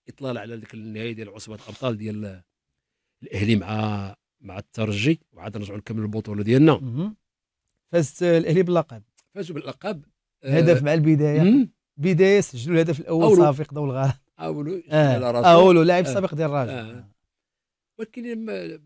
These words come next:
Speaker 1: صراحة، آه، يمكن، خلينا نقول لك، الأهلي واقفين أفضل من الترجي، ولكن الترجي ما خلقوش فرص ديال التسجيل.
Speaker 2: مم.
Speaker 1: آه،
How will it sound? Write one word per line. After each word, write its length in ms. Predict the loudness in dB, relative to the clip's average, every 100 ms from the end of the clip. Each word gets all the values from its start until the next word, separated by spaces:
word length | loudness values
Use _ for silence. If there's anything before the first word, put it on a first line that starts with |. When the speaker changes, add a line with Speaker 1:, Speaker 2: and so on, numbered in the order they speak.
| _
Speaker 1:
صراحة، 380 | -18 -16 -12 -10 -6
آه، 460 | -6 -6 -8 -12 -16 _ _ _ _ -2
يمكن، 580 | 2 2 2 2 2 -2 _ _ _ _
خلينا 300 | -14 -6 -4
نقول 120 | -2
لك، 100 | -6
الأهلي 460 | -8 -8 -2 -2 -4 _ _ _ _ _ _ _ _ _ -4
واقفين 480 | -4 -4 -6 -6 -6 -10
أفضل 440 | -18 -4 -2 -2 -8 _
من 120 | -4 -2
الترجي، 600 | -2 -2 -2 -2 -10 _ _ _
ولكن 300 | -6 -6 -6
الترجي 460 | -14 _ -20 -14 -12
ما 80 | -12
خلقوش 360 | -14 -20 -20
فرص 280 | _ -20 -18
ديال 120 | -18
التسجيل. 480 | -18 -14 -10 -8 -10 _
Speaker 2:
مم. 520 | -20 -18 -16 -18 -20 _ -6
Speaker 1:
آه، 1300 | 0 0 0 -4 -8 -10 -12 -14 -14 -16 -18 -20